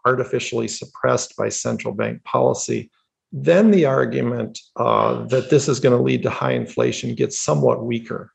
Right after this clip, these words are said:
I mean, it still could, because, for instance, the natural rate may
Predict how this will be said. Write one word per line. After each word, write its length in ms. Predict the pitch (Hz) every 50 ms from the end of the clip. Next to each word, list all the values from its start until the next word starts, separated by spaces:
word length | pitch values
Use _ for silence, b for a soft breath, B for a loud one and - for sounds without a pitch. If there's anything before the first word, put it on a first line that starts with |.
| _ -
I 40 | 123
mean, 120 | 127 127
it 100 | 123 123
still 380 | 120 - - - - 196 180 151
could, 600 | - - - - 226 180 135 120 123 156 170 - _
because, 460 | - 127 - 139 123 - - - _ _ _
for 140 | _ - 131
instance, 360 | 139 - - 143 135 120 -
the 120 | - 123 123
natural 400 | 127 123 139 135 - 143 131 123
rate 260 | 120 123 123 123 123
may 380 | 120 123 127 120 120 - -